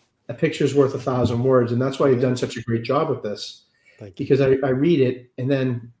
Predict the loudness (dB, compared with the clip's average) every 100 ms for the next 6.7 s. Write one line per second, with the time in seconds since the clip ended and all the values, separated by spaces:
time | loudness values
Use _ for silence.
0 | _ -4 0 0 -2 -2 -4 0 0 2
1 | 0 -4 -4 0 0 0 -4 -6 -4 -2
2 | 0 -2 -2 -4 -4 -2 -2 -4 -4 -4
3 | -4 -2 0 0 -2 0 2 2 0 -4
4 | -6 -8 _ _ _ _ _ _ _ _
5 | -4 4 6 8 6 4 2 -2 -2 -2
6 | 0 -2 -4 -2 -2 -2 -4